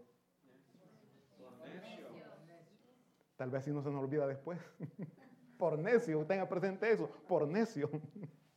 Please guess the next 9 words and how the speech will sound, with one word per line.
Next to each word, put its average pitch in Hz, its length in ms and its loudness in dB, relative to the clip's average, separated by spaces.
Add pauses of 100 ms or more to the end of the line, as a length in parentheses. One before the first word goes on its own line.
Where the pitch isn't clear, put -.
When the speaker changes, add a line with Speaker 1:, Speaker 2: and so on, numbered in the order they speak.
(1200)
Speaker 2:
Siempre 160 240 0
las 143 100 0
madres 156 260 2
nos 147 120 0
dicen 151 200 -2
así, 135 220 -2
¿verdad? 127 220 0
Los 127 160 -8
hijos, 131 180 -6